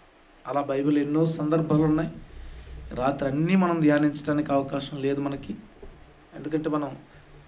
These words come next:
కొద్ది సమయమే కేటాయించుకున్నాం. మరలా మనం ఎక్కడి వరకు అక్కడికి వెళ్ళిపోవాలి. ఎందుకంటే ప్రభుత్వం, మ్, జారీ చేసిన ఆజ్ఞను మనం తూచా తప్పకుండా పాటిద్దాం.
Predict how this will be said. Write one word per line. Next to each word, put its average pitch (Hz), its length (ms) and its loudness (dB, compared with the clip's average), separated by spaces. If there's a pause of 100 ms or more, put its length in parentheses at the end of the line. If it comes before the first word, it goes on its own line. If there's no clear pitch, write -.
కొద్ది 165 200 0
సమయమే 190 440 2
కేటాయించుకున్నాం. 165 760 0 (260)
మరలా 135 220 -2
మనం 139 160 -4
ఎక్కడి 135 180 -6
వరకు 143 140 0
అక్కడికి 135 200 -10
వెళ్ళిపోవాలి. 135 520 0 (1000)
ఎందుకంటే 165 580 0 (1120)
ప్రభుత్వం, 185 680 2 (1200)
మ్, 143 400 -8
జారీ 170 360 4
చేసిన 160 720 0
ఆజ్ఞను 139 440 -2
మనం 135 160 -4
తూచా 139 280 0
తప్పకుండా 139 420 -4
పాటిద్దాం. 139 640 -2